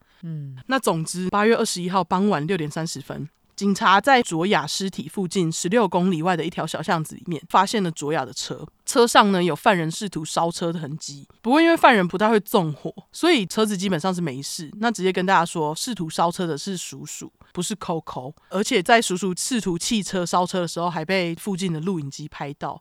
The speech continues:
Speaker 2: 他也是不聪明的罪犯这样子。
Speaker 1: 啊，你看吧，就说他智商不高。
Speaker 2: 对，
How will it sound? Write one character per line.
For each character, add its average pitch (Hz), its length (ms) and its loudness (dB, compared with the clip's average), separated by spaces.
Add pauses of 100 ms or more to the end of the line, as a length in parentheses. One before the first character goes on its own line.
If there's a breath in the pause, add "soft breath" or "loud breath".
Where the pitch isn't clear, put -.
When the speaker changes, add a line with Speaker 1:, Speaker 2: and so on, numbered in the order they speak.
(100)
Speaker 2:
他 208 140 -2
也 175 80 -2
是 196 380 -6
不 233 60 -8
聪 185 240 -4
明 160 140 -4
的 147 80 -12
罪 160 180 -6
犯 151 260 -6
这 147 60 -8
样 143 140 -10
子。 - 160 -8
Speaker 1:
啊， 214 220 -2 (240)
你 185 80 -8
看 247 200 -2
吧， 208 220 0
就 226 140 -8
说 220 200 0
他 208 220 4
智 196 160 -8
商 170 220 -4
不 165 80 -14
高。 156 320 -4 (440)
Speaker 2:
对， 165 280 -6